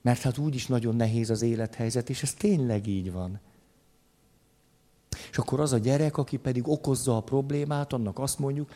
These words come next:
„Hát pont amikor válunk, utána csinálod ezeket a hülyeségeket, hát nincs nekünk elég bajunk.” És hogyha azt kérdeznénk, hogy tulajdonképpen melyik gyerekért érdemes jobban izgulni, vagy kire kellene jobban figyelni,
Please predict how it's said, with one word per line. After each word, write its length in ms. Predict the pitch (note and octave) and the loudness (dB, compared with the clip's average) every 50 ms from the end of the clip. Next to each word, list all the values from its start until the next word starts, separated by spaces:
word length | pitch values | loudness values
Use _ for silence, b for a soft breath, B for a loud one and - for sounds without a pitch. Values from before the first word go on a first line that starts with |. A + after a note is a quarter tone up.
| B B B B | B B B B
„Hát 160 | - - C3 - - - - | -4 -4 -4 -4 -6 -16 -6
pont 440 | - B2 D#3 F#3 G3+ G#3 F3+ - - | 0 2 2 4 4 2 2 6 6
amikor 560 | F3+ F3+ F3+ D#3+ D#3 - D#3+ D3 C#3 B2+ A#2 A#2 A2 G#2 G2+ | 6 6 6 2 2 2 4 4 4 4 2 -2 -6 -4 0
válunk, 580 | G#2+ B2 C3+ D3+ E3+ F3+ F3 D#3+ C#3 B2 G#2+ D#3 | 2 2 4 4 2 2 2 2 2 0 0 0
utána 460 | E3+ E3+ - F#3 F#3 F#3 E3 C3+ A2+ | -2 0 0 0 0 2 0 0 0
csinálod 500 | - - D#3+ D#3+ D#3+ D3+ C#3+ A#2 G#2+ - | 0 0 0 0 2 0 0 0 2 2
ezeket 380 | - - D#3+ D3 - D#3 - - | 0 0 0 -2 -2 -2 -2 -2
a 60 | G2 | 0
hülyeségeket, 840 | G2+ C3 C#3+ D3 B2+ - - D3 C#3+ C#3 C#3+ B2+ - - G#2 - - | 0 0 0 -2 -2 -2 -2 -2 -2 -2 -4 -6 -4 -4 -6 -2 -2
hát 160 | A2 - - | -4 -2 0
nincs 300 | C#3 F3 G3+ F#3+ - - | 0 0 0 0 0 0
nekünk 340 | F#3+ D#3+ - E3 C3+ A#2 - | -2 -2 0 0 -2 -2 -2
elég 340 | D3+ E3 E3 E3+ D3+ A#2 | -2 -2 -2 -2 -4 -4
bajunk.” 600 | F#2 F2+ G#2+ A#2+ C3 D3+ D#3 D3 B2+ G#2+ G#2 - - - - _ _ _ _ _ _ _ _ _ _ _ _ _ _ _ B B B B B B B B B B B B - - B B B B | -4 -2 -2 -2 -2 -2 -4 -4 -6 -8 -8 -10 -16 -20 -20 _ _ _ _ _ _ _ _ _ _ _ _ _ _ _ B B B B B B B B B B B B -20 -20 B B B B
És 60 | - | -2
hogyha 260 | - C3 - - C3 | -2 0 0 0 -4
azt 280 | - - - - - - | 0 0 0 0 0 0
kérdeznénk, 640 | - F#3 E3 C#3+ C3+ C3 B2 B2 B2+ B2+ B2 B2 - | 0 2 2 2 2 0 0 0 0 -2 -4 -2 -4
hogy 120 | B2 A#2 | -6 -4
tulajdonképpen 720 | - - F3 E3 C#3+ C3 C3 C3 B2 C3+ B2+ - - A#2+ A2+ | -2 -2 0 0 0 0 0 -2 0 -2 -2 -2 0 -2 0
melyik 360 | B2 D3+ F3 F3+ E3 C3 A2+ | 0 0 2 2 2 0 2
gyerekért 680 | G#2 C#3+ C#3+ C#3 C3 B2 - - C3 B2 A#2+ A#2 - | 2 2 2 2 0 -4 -2 0 0 0 0 -2 -2
érdemes 580 | - C#3+ C#3 B2+ B2+ C3+ B2 A#2 A2+ A2 - - | -2 0 0 0 0 -2 -2 0 0 -2 0 0
jobban 500 | A2+ C#3 D#3 D3+ C#3+ B2+ A#2 A2+ G#2+ G#2+ | 2 2 2 2 0 -2 -2 -2 -2 -2
izgulni, 720 | G#2+ G2+ G2+ G2+ G#2 G#2+ G#2 G#2+ G#2+ B2 C#3+ D#3+ E3+ - B B B B B B B B | -2 -2 -4 -2 -2 -2 -2 -2 -2 -4 -4 -6 -6 -8 B B B B B B B B
vagy 180 | - A#2+ A2 - | 0 0 0 2
kire 280 | - F#3 F3+ E3 C3+ - | 0 2 2 2 2 2
kellene 380 | - D3 B2+ B2 A#2+ A#2 A2 | 0 0 0 2 2 2 2
jobban 500 | G#2+ A2 C3 C3+ B2 A#2+ A2+ C3 B2+ B2 | 2 4 4 4 2 2 0 0 0 0
figyelni, 680 | B2 - C3+ C3 C3 C#3 C3+ C3+ C3+ C#3+ D#3 E3 D#3+ | 0 0 -2 0 0 0 -2 -2 -2 -4 -4 -6 -8